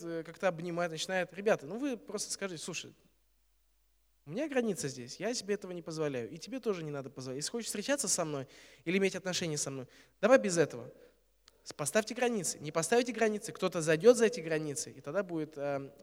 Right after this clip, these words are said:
тогда будет нарушение этих границ. А нарушение приводит к чему? К ошибкам,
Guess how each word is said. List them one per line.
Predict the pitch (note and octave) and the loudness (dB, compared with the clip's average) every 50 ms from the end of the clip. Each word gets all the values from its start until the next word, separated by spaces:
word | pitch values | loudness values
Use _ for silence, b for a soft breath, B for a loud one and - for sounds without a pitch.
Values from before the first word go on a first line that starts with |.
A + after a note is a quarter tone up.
| C#3+ - | -14 -10
тогда | D#3 D#3+ F#3+ | -8 -6 -4
будет | G#3 F#3+ F#3 F3+ D#3+ | -4 -4 -4 -6 -4
нарушение | - D#3+ E3 F3 F3+ - - - F#3+ F3 D#3 C#3 B2+ | -4 -4 -6 -4 -4 -2 2 4 4 4 2 0 -4
этих | B2 - B2 A#2+ | -6 -10 -12 -12
границ. | C3 B2 A2 G#2+ G#2+ A2 - - _ _ _ _ _ _ _ _ - | -10 -10 -10 -12 -12 -16 -18 -20 _ _ _ _ _ _ _ _ -10
А | C3+ | -8
нарушение | C#3+ D3+ D3 D#3 - - G#3+ A3 G3+ | -4 -4 -4 -2 0 0 0 0 0
приводит | G#3 E3+ E3 E3 D#3 D#3 | -2 -2 -2 0 -2 -2
к | - | -4
чему? | - G3+ A3 - | -10 -10 -8 -4
К | - | -2
ошибкам, | G3 G3 - - B3 A#3 - - D3 B2 | -2 0 2 4 4 4 4 2 -8 -8